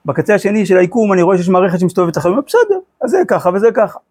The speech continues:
אבל בא ניוטון ואמר, "הכל תלוי בכוח המשיכה."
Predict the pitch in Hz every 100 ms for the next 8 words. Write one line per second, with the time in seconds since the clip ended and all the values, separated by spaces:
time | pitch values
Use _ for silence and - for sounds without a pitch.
0 | _ _ _ _ _ - 147 160 180 170
1 | 139 139 143 147 175 202 196 220 220 208
2 | 185 165 160 156 151 127